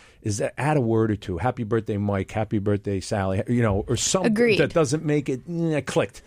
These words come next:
Speaker 1: Oh, I, I did a lot. I went, "Click." Oh, you know, that, that's better than nothing. But if you're gonna do it, add a name, add
Speaker 2: Add a
Speaker 1: something
Speaker 2: name,
Speaker 1: else.
Speaker 2: how are your kids?
Speaker 1: Yeah.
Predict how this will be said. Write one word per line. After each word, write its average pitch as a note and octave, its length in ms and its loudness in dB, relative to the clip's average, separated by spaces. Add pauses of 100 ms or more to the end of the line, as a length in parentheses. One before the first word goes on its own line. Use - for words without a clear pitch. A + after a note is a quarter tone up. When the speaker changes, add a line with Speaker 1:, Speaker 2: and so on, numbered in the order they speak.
(140)
Speaker 1:
Oh, D3 120 4
I, C#3 500 -2
I C#3+ 40 2
did D#3+ 120 0
a E3 80 2
lot. C#3 160 2
I A2+ 60 0
went, A2 160 -4 (160)
"Click." - 300 -2 (140)
Oh, G#2 240 -2
you G2+ 60 -8
know, A2 160 -2 (300)
that, F#3 180 2 (180)
that's F3+ 220 0
better D3 240 2
than A2 240 0
nothing. D#3 320 0
But C#3+ 160 0
if D#3 100 -2
you're F#3+ 60 -6
gonna A3+ 160 2
do F3 180 0
it, E3+ 60 -2
add F3 240 -4
a E3+ 60 0
name, C#3 280 0
add D3 520 -2
Speaker 2:
Add D#4+ 180 4
a - 40 0
Speaker 1:
something C4+ 200 4
Speaker 2:
name, D4 360 4
Speaker 1:
else. C#4+ 120 0
Speaker 2:
how A3+ 120 2
are A#3+ 60 0
your A#3 160 -4
kids? C#4+ 520 2
Speaker 1:
Yeah. B2 380 2